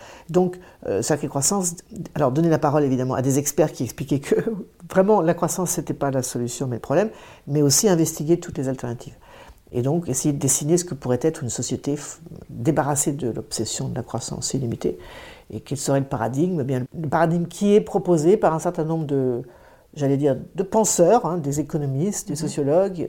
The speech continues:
Speaker 1: qui travaillent sur cette question, c'est, euh, le concept de post-croissance. Voilà.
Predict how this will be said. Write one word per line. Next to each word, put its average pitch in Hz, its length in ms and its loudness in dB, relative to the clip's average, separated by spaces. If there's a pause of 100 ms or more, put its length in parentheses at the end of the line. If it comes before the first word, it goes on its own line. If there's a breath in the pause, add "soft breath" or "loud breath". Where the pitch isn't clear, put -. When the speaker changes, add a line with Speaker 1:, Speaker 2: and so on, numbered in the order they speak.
Speaker 1:
qui - 160 -20
travaillent 139 220 -4
sur 139 100 -8
cette 139 140 -10
question, 220 340 -4 (400 loud breath)
c'est, 147 340 0
euh, 120 160 0 (340)
le 127 100 -4
concept 147 280 -2
de 143 60 4
post-croissance. - 1000 -2 (100)
Voilà. - 160 -10